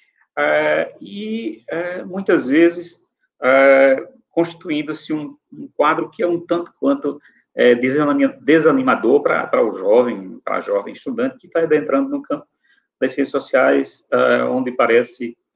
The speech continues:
eh, não haver muita preocupação, onde pareceria não haver muita preocupação em deixar as coisas claras e em traçar um caminho que fosse facilmente assimilável por todos e todas. É, eu, eu diria, então, que talvez o primeiro desafio aqui seja falar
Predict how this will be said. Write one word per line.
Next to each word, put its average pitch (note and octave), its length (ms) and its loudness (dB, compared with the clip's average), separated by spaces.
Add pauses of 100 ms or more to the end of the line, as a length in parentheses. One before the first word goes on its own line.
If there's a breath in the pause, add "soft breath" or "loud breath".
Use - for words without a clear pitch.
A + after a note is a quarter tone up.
(260)
eh, A#2 200 0
não B2 240 0
haver A#2+ 260 2
muita A#2 300 -2
preocupação, A2+ 800 -2
onde A2+ 180 -4
pareceria A2 540 -2
não A2+ 100 -4
haver G#2+ 160 -2
muita G#2 180 -4
preocupação G#2 640 -6 (400 soft breath)
em A#2 320 -2
deixar A2+ 300 0
as - 140 -4
coisas A2+ 360 -6
claras A2 500 2
e A2+ 120 0
em A#2 100 0
traçar A2+ 300 -4
um A2 80 -8
caminho A2 400 -6
que - 60 -20
fosse - 340 -10
facilmente G#2+ 560 -10 (340)
assimilável A2+ 800 2
por - 200 -12
todos A2+ 440 -6
e G#2+ 60 -10
todas. - 420 -18 (680)
É, D#3 420 0
eu, E3+ 360 -2
eu E3 560 2
diria, E3+ 300 2
então, E3 260 -2
que - 280 -10
talvez C#3 260 2
o B2 60 -8
primeiro B2 300 -2
desafio D3+ 360 -2
aqui D3+ 140 -6
seja E3+ 280 -2
falar D3 400 -2